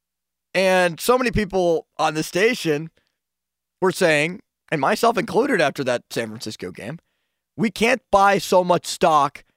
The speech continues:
push all of our chips into the middle because of what the preseason showed us and what the Steelers did going three and oh, five touchdowns on five drives for the offense, et cetera, et cetera.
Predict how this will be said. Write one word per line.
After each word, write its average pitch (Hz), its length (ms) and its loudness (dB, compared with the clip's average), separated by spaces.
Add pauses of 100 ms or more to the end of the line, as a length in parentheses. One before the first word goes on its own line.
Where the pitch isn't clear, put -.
(140)
push - 340 0
all 190 200 4
of 202 100 2
our 190 140 6
chips - 400 -2
into 160 160 0
the 127 60 -2
middle 143 480 2 (1300)
because 196 380 4
of 180 160 2
what 175 360 2 (120)
the 170 100 0
preseason 175 880 0 (800)
showed 269 320 4
us - 360 -4 (440)
and 170 200 2
what 175 320 4 (200)
the 165 80 -2
Steelers 185 420 2
did 170 220 2
going 143 260 2
three 110 260 -8
and 117 100 -4
oh, 139 400 2
five 123 240 0
touchdowns 131 420 0
on 113 100 -4
five 107 240 -4
drives 131 460 0
for 107 80 -10
the 117 100 -8
offense, 131 600 2
et - 80 -8
cetera, 117 300 0
et 110 100 -10
cetera. 120 360 -2